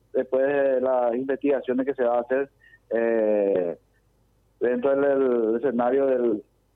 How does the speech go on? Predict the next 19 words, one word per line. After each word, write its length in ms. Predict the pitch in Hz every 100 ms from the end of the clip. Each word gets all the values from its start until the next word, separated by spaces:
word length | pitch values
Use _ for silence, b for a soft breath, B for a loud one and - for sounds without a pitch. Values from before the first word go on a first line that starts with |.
| _ 104
eh, 480 | 110 104 95 85 82 _
deportivo, 600 | 117 127 127 127 143 143
el, 840 | 143 120 113 110 104 98 92 87 85 - _
eh, 220 | 110 110 107 - -
se 100 | 120
tiene 280 | 117 127
totalmente 1000 | 131 120 123 123 120 127 127 117 104 98
cámara. 440 | - 123 135 147 160 _ b b b _ _ _
Eh, 440 | 107 110 107 104 -
eso 200 | 113 131
a 80 | 127
través 280 | 127 113 127
de 720 | 127 127 120 113 104 98 82
la 100 | 120
investigación 960 | 127 127 135 120 - 127 123 117 110 104
fiscal 420 | 139 - 139 175 -
se 100 | 131
va 140 | 117
a, 840 | 113 127 127 123 117 110 101 90